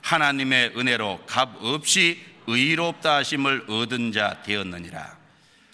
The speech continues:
값 없이 의롭다 하심을 얻은 자 되었느니라. 값 없이죠.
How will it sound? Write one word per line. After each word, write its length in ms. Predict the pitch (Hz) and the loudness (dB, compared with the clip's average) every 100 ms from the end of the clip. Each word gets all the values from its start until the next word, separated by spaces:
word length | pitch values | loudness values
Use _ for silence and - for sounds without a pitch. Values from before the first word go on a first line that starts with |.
| _ _ - | _ _ -8
값 300 | - 170 175 | 0 0 0
없이 640 | 202 190 - 233 190 - | -4 0 2 2 2 -2
의롭다 720 | 131 143 202 214 214 - 196 | -2 0 2 0 -4 0 2
하심을 460 | 180 165 185 175 147 | 2 0 -2 -2 -2
얻은 340 | 123 135 135 | -2 -2 -2
자 180 | 127 110 | -2 -2
되었느니라. 560 | - 101 90 87 80 80 82 - | -2 -6 -6 -12 -16 -16 -18 -12
값 220 | - 190 | -10 -6
없이죠. 540 | 226 214 226 165 92 | -6 -4 -6 -6 -12